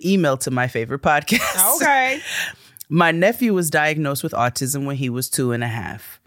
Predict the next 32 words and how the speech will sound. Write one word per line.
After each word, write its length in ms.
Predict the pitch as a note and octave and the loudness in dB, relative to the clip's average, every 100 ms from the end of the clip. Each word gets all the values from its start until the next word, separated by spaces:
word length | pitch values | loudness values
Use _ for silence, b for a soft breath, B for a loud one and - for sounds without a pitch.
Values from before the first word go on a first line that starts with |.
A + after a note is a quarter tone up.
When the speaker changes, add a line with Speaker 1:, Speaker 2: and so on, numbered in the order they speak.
| _ | _
Speaker 1:
Since 340 | - F#3+ G#3 | 0 2 2
the 140 | - F#3+ | 0 4
diagnosis, 680 | D#3 C3+ C#3 C3 B2 B2+ C3+ | 4 4 2 -2 -4 -6 -8
my 140 | C#3 | -6
sister 380 | - C#3 - C#3+ | -4 -4 -2 -2
has 180 | B2+ A#2 | -2 -4
been 160 | B2 | -6
an 120 | B2 | -4
advocate 500 | A2 B2+ B2+ C3 C3+ | -2 -2 -4 -6 -6
for 120 | - B2 | -4 -4
his 200 | A#2 - | -4 -4
care 320 | D3 C3 B2 | 0 2 0
and 100 | A#2+ | -2
is 100 | A#2 | -6
continuously 760 | - A#2 D3+ D#3 D3+ C#3+ D3+ C3 | -8 -6 -2 -2 0 -2 -4 -4
looking 300 | A#2 A#2+ B2 | -4 -6 -10
for 160 | A#2+ | -6
new 180 | B2 B2+ | -4 -4
ways 260 | A#2 A2+ - | -4 -4 -6
to 100 | A#2 | -4
help 300 | D3 D3+ - | -4 -4 -6
him. 260 | A2+ - _ _ _ _ B B B B B | -10 -12 _ _ _ _ B B B B B
After 320 | D#3 E3+ E3 | 0 2 2
losing 300 | D#3+ F3 F#3 G3 | 2 2 2 0
her 160 | E3 | 0
high-paying 540 | D3+ C#3+ C#3+ D#3+ D#3 D3+ | -2 -2 -2 -2 -2 0
job 280 | C#3+ B2+ B2 | 0 0 0
last 340 | A#2+ B2 - | -4 -4 -4
year, 160 | A2+ A2+ | -2 0
money's 360 | B2+ C#3 C#3 | 0 0 -2
been 160 | D3 C#3+ | -4 -6
tight, 340 | - A#2 A2 | -2 -2 -4